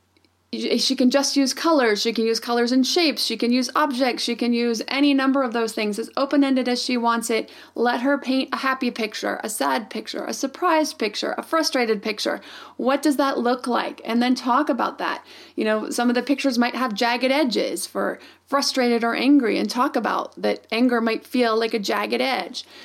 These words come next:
So those are ways to start really incorporating emotions and pulling those neurons, developing those neurons between the logical brain, the thinking brain, and the emotional brain together.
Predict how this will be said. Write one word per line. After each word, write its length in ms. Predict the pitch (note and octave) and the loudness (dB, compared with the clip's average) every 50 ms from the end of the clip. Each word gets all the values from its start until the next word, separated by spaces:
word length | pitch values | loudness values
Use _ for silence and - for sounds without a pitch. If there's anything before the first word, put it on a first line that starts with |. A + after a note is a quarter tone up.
| - - | -20 -14
So 540 | - - B3 A3+ A3+ A3 G#3+ G#3 G#3+ - - - | -4 0 2 4 4 4 4 2 0 0 -4 -6
those 280 | - G3+ A#3+ A#3+ B3+ C4 | -2 0 0 0 4 4
are 80 | C#4+ | 2
ways 240 | C#4 B3 A#3+ A3+ A3+ A#3 | 4 4 2 2 0 0
to 120 | - A#3+ | -2 -4
start 320 | A#3+ - B3 A#3 A#3 - - | -2 0 0 0 0 -2 -4
really 600 | G#3 A3 B3 B3+ B3+ B3+ C4 B3+ B3+ B3 A#3 - - - - - | -4 -2 0 2 2 2 2 2 2 0 -2 -4 -10 -20 -20 -4
incorporating 800 | - B3 B3+ B3 - - C4 B3+ C4 - B3+ A#3 A3+ A#3 A#3 A#3 | 0 0 0 0 0 -2 -2 -2 0 0 0 0 2 0 0 0
emotions 640 | - G#3+ G#3+ G#3+ A3+ B3 B3+ - C#4 A#3+ A3+ A#3 | 0 0 2 2 2 2 2 0 0 0 0 0
and 160 | A3+ A3+ A3 | 0 -2 -4
pulling 600 | G3+ - - B3 C4 C#4 D4 D#4 D#4 D#4 D4 - | -6 -4 -2 0 2 4 4 6 6 4 4 2
those 640 | A3+ A#3+ A#3 A3+ A3+ A3 A3 A3 A3 A3 G3+ - - - - - - - _ | 2 2 2 4 4 4 4 4 2 2 0 -4 -8 -12 -20 -20 -20 -20 _
neurons, 960 | - G#3+ A3 A3+ A#3 B3 C4 C#4 C4+ A#3 A3 G#3 G#3 G#3 G3+ G3+ G3+ G3+ G3 | -2 0 2 4 4 4 4 4 4 4 2 2 2 2 2 2 2 0 0
developing 600 | - - - A3 G#3 A#3 A#3 B3 B3 B3 B3+ A#3+ | -4 -2 -2 0 0 2 2 0 2 2 2 2
those 200 | A#3 A3 A3 G#3 | 2 2 0 -2
neurons 440 | G#3+ A3 A3 A3+ A3+ G#3 G3+ G3+ G3 | -2 0 0 2 2 2 0 0 -2
between 420 | - A3 G#3+ G3+ - - A3 G#3+ G#3 | -4 -6 -6 -4 -4 -4 -2 -2 0
the 80 | G#3 | 0
logical 540 | G#3 G#3 G#3+ A3 A#3 A#3 B3+ B3 A#3+ A#3 A3 | 0 2 2 2 2 2 0 0 0 0 -2
brain, 380 | G3+ G3+ A3 A3 G#3+ G#3+ G#3+ G#3 | 0 -2 -2 -2 -2 -2 -2 -2
the 80 | G#3 | -4
thinking 440 | G3+ - B3 B3+ B3+ B3+ C4 B3 A3+ | -2 0 0 0 2 2 0 0 0
brain, 300 | G#3+ A#3 A3+ G#3+ G#3+ - | 0 0 0 0 -2 -2
and 100 | - G#3 | 0 0
the 60 | G#3+ G#3+ | 0 0
emotional 420 | G#3+ G#3+ G#3+ A3 G#3+ - A#3 A3 | 0 0 0 -2 -2 -2 -4 -4
brain 300 | G3+ G#3 G#3 G#3 G3+ G3 | -2 -2 0 0 0 -2
together. 760 | F#3+ - G#3+ G3+ - G3+ F#3+ G#3 G3 - - - - - - | -2 -4 -8 -6 -2 -2 -2 -2 -2 -4 -6 -6 -8 -10 -12